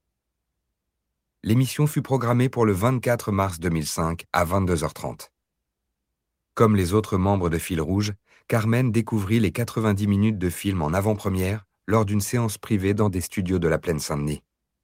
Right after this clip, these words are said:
Le magazine déclinait l'enchaînement des événements et les rebondissements de l'enquête,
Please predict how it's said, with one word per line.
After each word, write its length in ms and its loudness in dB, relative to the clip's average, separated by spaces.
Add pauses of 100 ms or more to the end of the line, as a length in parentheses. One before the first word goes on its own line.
(420)
Le 180 2
magazine 540 4
déclinait 460 0
l'enchaînement 580 0
des 240 0
événements 500 4
et 80 2
les 80 0
rebondissements 640 0
de 80 2
l'enquête, 460 -2